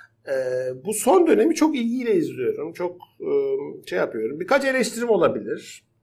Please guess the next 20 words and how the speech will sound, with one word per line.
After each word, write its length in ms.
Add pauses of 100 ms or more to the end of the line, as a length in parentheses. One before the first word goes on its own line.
(160)
Yani 280
bir 120
tanesi, 760 (1200)
e, 180
şöyle 260
bir 80
izlenim 380
veriyorlar. 460
Yani, 460 (640)
yani 100
Kemal 380
Bey'in 480
şeyi 260
çok 420
değerli. 500
İşte 300
bu 280
son 200
çıkışları 540
da, 340